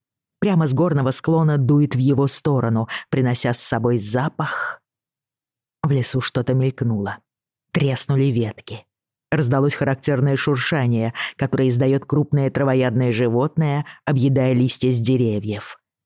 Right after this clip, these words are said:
Недолго думая, Уильям поднялся на ноги, как можно тише достал из чехла винтовку и скинул обувь. Ступая мягко, как хорёк, он скользнул в кусты. А пять минут спустя,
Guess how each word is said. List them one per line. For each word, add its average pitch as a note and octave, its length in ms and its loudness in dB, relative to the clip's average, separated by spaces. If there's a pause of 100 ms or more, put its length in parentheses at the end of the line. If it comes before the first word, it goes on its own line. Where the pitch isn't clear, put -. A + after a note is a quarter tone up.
(280)
Недолго C3+ 400 2
думая, C#3 340 2
Уильям C3 340 2
поднялся B2+ 480 0
на C3 200 0
ноги, E3 320 2 (200)
как F#3+ 180 -2
можно F3 300 2
тише E3 340 0
достал D3 360 0
из C#3+ 120 0
чехла C3+ 340 0
винтовку B2 760 0 (240)
и A#3+ 100 2
скинул D3+ 560 0
обувь. A2+ 600 -4 (480)
Ступая B2 420 -2
мягко, C3+ 340 0
как B2 240 -4
хорёк, B2 560 -4 (340)
он D#3 160 4
скользнул B2+ 460 0
в - 160 -8
кусты. - 580 -6 (920)
А F#3 80 -2
пять - 260 -2
минут C3+ 280 2
спустя, - 580 -4